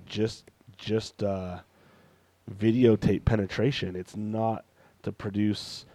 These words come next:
something that shows a loving, healthy sexual relationship. And that does something to our brains, and it hardwires our brains, and our frontal lobe actually shrinks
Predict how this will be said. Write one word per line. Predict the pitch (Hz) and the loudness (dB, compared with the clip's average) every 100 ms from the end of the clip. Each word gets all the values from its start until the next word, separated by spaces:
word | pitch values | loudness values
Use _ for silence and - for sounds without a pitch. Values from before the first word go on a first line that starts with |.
| - | -12
something | - 98 104 101 | 0 0 2 0
that | 95 | 0
shows | 101 98 | 0 -2
a | 95 | -2
loving, | 95 104 101 98 92 92 - - - - | 0 0 2 -4 -6 -10 -14 -20 -16 2
healthy | 113 98 107 | 4 4 0
sexual | 98 - 95 - 95 | 0 2 2 2 2
relationship. | 98 110 - 95 95 82 _ - - - | 4 4 2 -6 -6 -8 _ -20 -20 -12
And | - | 0
that | 117 120 | 2 4
does | 104 127 | 6 6
something | - 107 101 95 | 6 2 0 0
to | 101 | 2
our | 98 | 0
brains, | 92 101 151 117 98 | 2 4 6 4 0
and | 90 | -6
it | |
hardwires | - 123 131 101 95 95 | 4 6 6 2 0 -6
our | 92 | -6
brains, | 98 123 127 95 | -2 0 0 -4
and | 95 87 - - - | -10 -12 -18 -16 -6
our | - | -4
frontal | - 127 143 | 4 8 10
lobe | 110 139 135 | 12 12 12
actually | 107 - - 98 | 10 4 -2 -4
shrinks | 95 - 143 147 - - - - | -2 4 6 6 0 -14 -14 -16